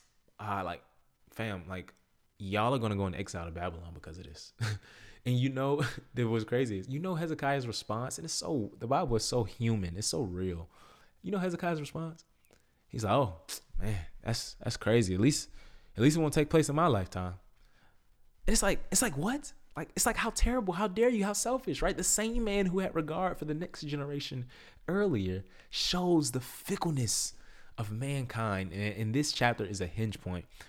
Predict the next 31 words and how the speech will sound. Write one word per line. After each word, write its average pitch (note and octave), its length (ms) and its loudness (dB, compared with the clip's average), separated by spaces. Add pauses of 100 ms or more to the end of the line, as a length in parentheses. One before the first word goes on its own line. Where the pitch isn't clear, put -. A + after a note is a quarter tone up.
for G2 160 -6
the F#2 80 -2
book F#2 320 -2
and G#2 100 -4
really D3+ 180 2
segues F#2 580 -2
well F2+ 300 -2
into F2 200 -8
the F2 140 -8
next F#2 240 -6
section E2+ 520 -8 (380)
as G2 140 -4
we F#2 60 -4
hear G#2 260 -2
about F#2+ 180 -4
the - 60 -8
Babylonian F#2+ 520 -6
exile F2 420 -8
and G2 100 -10
God's F#2+ 380 -4
answer G#2+ 440 -4 (280)
to - 120 -20
the G2+ 80 -6
dilemma F#2 460 -4
of F#2+ 320 -4 (640)
the G#2 80 -4
Babylonian F#2 760 0 (360)
exile. F#2+ 360 0
And A2 120 2
we'll D3+ 140 6
see G2+ 440 2